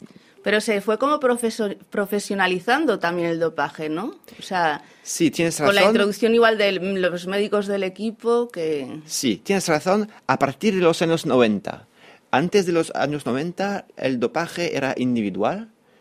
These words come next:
Speaker 2: y, eh, a partir de los años noventa, tienes razón, eh, el dopaje, em, eh, llegó a ser, eh, institucionalizado dentro de los equipos.
Speaker 1: ¿Sería lo mismo el Tour de Francia sin dopaje?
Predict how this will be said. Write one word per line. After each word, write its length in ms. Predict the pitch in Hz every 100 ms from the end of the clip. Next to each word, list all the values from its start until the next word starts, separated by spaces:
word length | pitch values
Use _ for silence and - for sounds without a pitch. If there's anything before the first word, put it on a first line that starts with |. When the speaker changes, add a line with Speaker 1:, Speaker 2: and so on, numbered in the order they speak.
| _ -
Speaker 2:
y, 560 | 123 120 120 120 - - _ -
eh, 60 | 107
a 100 | -
partir 220 | 127 135
de 80 | 147
los 200 | 127 -
años 180 | 120 113
noventa, 500 | 107 113 127 135 151
tienes 260 | - 113 101
razón, 340 | 98 147 170 - - _
eh, 320 | - 101 92 -
el 240 | 110 101
dopaje, 560 | 101 127 143 - 156 156 _ _ -
em, 720 | 107 98 98 98 95 90 82 - _ _ -
eh, 460 | 87 85 78 71 -
llegó 380 | 95 107 110 117
a 80 | -
ser, 420 | - 120 127 127 _ _ -
eh, 280 | 90 90 -
institucionalizado 1080 | 123 113 - - 101 98 92 95 101 117 131 - _ _ _ -
dentro 480 | 107 151 156 151 123
de 120 | 110
los 260 | 104 -
equipos. 680 | - - - - - - - _ _ _ - - - - _
Speaker 1:
¿Sería 380 | - 214 233 339
lo 140 | 392
mismo 400 | 202 170 196 269
el 140 | 370 277
Tour 200 | 220 190
de 140 | 175
Francia 520 | 170 175 165 185 277
sin 260 | 311 233 185
dopaje? 600 | 160 160 147 156 254